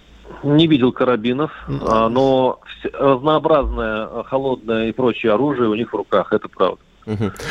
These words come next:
Speaker 3: Э, что вообще говорят? Ну, удалось ли поговорить вот с митингующими, может, с кем-то, не рискуя
Speaker 1: Да,
Speaker 3: жизнью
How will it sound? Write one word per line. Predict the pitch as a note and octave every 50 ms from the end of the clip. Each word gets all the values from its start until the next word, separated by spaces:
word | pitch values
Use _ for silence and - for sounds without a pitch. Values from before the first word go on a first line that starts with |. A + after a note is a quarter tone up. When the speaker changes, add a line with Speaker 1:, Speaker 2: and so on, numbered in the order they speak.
| - - F3+ -
Speaker 3:
Э, | C3 B2 A#2 B2 A#2
что | - - G#3
вообще | G#3+ A3 F#3+ - -
говорят? | E3+ D3+ D#3 D#3 D#3 D#3 C3 - -
Ну, | A#2 G#2+
удалось | G2 F2+ A2 B2+ F3+ G3 - -
ли | C3
поговорить | - - B2+ A#2 B2 A#2 B2 C3 C3+ G#2+ - - -
вот | E2+ F2 E2+ -
с | - - - -
митингующими, | G#2+ F#2+ F#2+ F#2 F#2 F2+ - G2+ G2+ G#2+ C3+ D3+ C3 - - - F#2 F2
может, | E2+ E2+ E2+ - -
с | -
кем-то, | - - F2+ D#2 - - D#2 C2+ B1 - - - - - - - - - - - - - -
не | - F3+ G3
рискуя | G3 G3 - D#4 -
Speaker 1:
Да, |
Speaker 3:
жизнью | F#3 G3+ F#3+